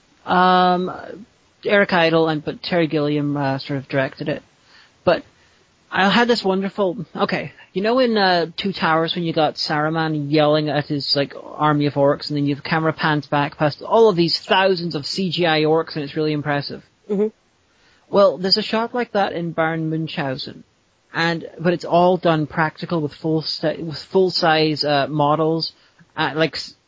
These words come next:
Speaker 1: one-to-one size of models with, like, siege towers and cannons and army guys, all, like, about a mile and a half, just pans back.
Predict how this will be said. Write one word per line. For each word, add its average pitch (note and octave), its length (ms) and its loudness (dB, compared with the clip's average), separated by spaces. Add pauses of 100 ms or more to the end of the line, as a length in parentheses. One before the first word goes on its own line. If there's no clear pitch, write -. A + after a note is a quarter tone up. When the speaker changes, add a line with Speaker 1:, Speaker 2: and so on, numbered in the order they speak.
(440)
Speaker 1:
one-to-one E3+ 640 2
size D#3+ 320 0
of D3+ 120 -4
models D3+ 320 0
with, D3 120 -6
like, C3 220 -6
siege F3 480 -6
towers D#3+ 480 0
and C#3 220 -6
cannons D#3+ 520 -2
and C#3+ 180 -4
army D#3 380 2
guys, D#3 400 -2 (380)
all, D#3+ 680 2 (260)
like, D#3 260 -6
about E3 200 2
a E3 40 2
mile E3 320 2
and D#3 80 -2
a D3 60 0
half, C#3+ 360 -2 (300)
just - 160 -12
pans E3+ 640 0
back. C#3 520 -2